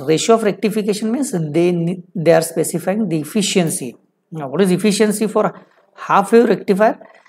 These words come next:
For half wave rectifier, we know that it is point four zero six, or I can say forty point six percent. See, forty percent is the efficiency for half wave rectifier.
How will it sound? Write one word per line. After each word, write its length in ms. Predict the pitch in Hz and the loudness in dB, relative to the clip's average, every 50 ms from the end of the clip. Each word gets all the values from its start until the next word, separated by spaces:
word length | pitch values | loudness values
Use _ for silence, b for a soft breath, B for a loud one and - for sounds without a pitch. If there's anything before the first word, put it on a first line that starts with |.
| b b _ _ _ _ _ | b b _ _ _ _ _
For 140 | - 175 - | -6 -6 0
half 240 | - 185 233 208 220 | 4 4 4 8 8
wave 120 | 226 214 | 8 8
rectifier, 460 | 208 180 - 202 175 180 196 196 185 | 8 6 4 0 2 2 2 2 4
we 100 | 185 208 | 4 2
know 140 | 196 202 190 | 4 4 4
that 180 | 156 143 139 156 | 2 2 2 0
it 100 | 156 175 | 0 0
is 220 | 175 165 165 156 - _ _ | 0 0 -2 -6 -8 _ _
point 600 | - 175 175 185 190 202 208 190 190 - 196 185 | 2 2 4 4 2 0 0 -2 -4 -6 -8 -8
four 540 | 185 - - 190 190 196 202 214 214 208 190 | -8 -6 -4 -2 0 2 2 4 4 2 2
zero 400 | 165 156 160 175 170 170 180 170 | 0 0 2 2 2 4 2 0
six, 540 | 175 - - 175 156 127 - - - - _ _ _ _ | 0 -2 0 0 0 0 -2 -6 -12 -14 _ _ _ _
or 160 | - 180 - - | -8 -2 0 2
I 120 | 160 156 | 2 2
can 160 | - 175 160 | 0 -2 -4
say 180 | 165 - 180 190 | -2 -4 -4 -4
forty 540 | 185 - - 170 - _ _ 240 240 233 - | -4 -6 -8 -8 -8 _ _ -4 -4 -4 -2
point 360 | - 190 180 175 180 196 190 | -2 0 0 2 0 0 -2
six 520 | - - - - 202 165 185 185 - - - _ _ _ _ _ _ _ _ _ | -4 -6 -4 -2 -2 -2 -2 -4 -8 -14 -16 _ _ _ _ _ _ _ _ _
percent. 360 | 208 - - - - 131 - | 0 2 2 -2 -8 -10 -8
See, 180 | - 233 240 214 | -6 -6 -6 -6
forty 320 | 226 - 165 - - 208 | -4 -6 -8 -2 0 0
percent 580 | 190 196 196 185 190 196 185 185 185 185 185 - _ - | 2 4 2 2 0 0 0 0 -2 -4 -8 -16 _ -6
is 160 | 170 170 160 | -4 -4 -2
the 120 | 156 165 | 0 -2
efficiency 540 | 151 147 - 180 - - 180 160 147 - 156 | -2 -2 -4 -6 -4 -4 -6 -6 -4 -6 -8
for 300 | 143 160 185 - b b b b b _ _ _ _ _ - | -4 -4 -4 -4 b b b b b _ _ _ _ _ 2
half 200 | - 185 175 - | 2 2 2 4
wave 160 | 175 165 151 | 2 2 2
rectifier. 460 | 143 143 143 - 139 - 127 113 113 | 2 0 -4 -8 -10 -10 -10 -16 -16